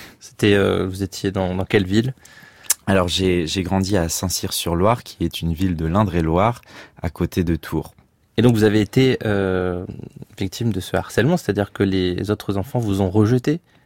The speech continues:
Speaker 2: Ouais, alors, j'ai, bon, j'ai, j'étais pas, euh, particulièrement populaire en primaire, mais en fait, ça me dérangeait pas. Et c'est au lycée où j'ai un peu, euh, au collège, pardon, où j'ai souhaité m'affranchir de cette impopularité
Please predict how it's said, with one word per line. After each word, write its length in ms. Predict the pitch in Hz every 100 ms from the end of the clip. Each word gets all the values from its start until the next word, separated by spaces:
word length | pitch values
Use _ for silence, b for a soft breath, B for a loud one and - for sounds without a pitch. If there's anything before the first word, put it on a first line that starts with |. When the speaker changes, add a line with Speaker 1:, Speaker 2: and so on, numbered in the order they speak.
| B B B B B B B B B
Speaker 2:
Ouais, 300 | 110 120 113
alors, 260 | 95 107 104 B B - -
j'ai, 320 | 95 117 110 92 - -
bon, 160 | 120 107
j'ai, 260 | 101 107
j'étais 380 | 95 95 98 -
pas, 340 | - 120 120 110
euh, 220 | 98 85 -
particulièrement 680 | 107 - - - 101 95 98
populaire 600 | - 95 - 95 98 95
en 100 | 85
primaire, 440 | 80 - 101 110 104
mais 60 |
en 60 | 82
fait, 160 | 110
ça 120 | - 82
me 160 | 82
dérangeait 520 | 76 104 104 101 90
pas. 320 | 85 113 131 156 B B B B -
Et 100 | 87
c'est 180 | -
au 80 | 104
lycée 400 | 101 107 - 135
où 140 | 123 98
j'ai 160 | 98
un 100 | 95
peu, 420 | 92 113 107 95 -
euh, 140 | 98 -
au 140 | 92
collège, 400 | - 90 98 -
pardon, 380 | 85 80 92 92 B B B
où 60 | 92
j'ai 140 | 85
souhaité 360 | 87 - 92 95
m'affranchir 720 | 92 104 - 110 98 107 98
de 80 | 85
cette 240 | - 85
impopularité 1000 | 87 82 85 - 85 80 82 78 120 139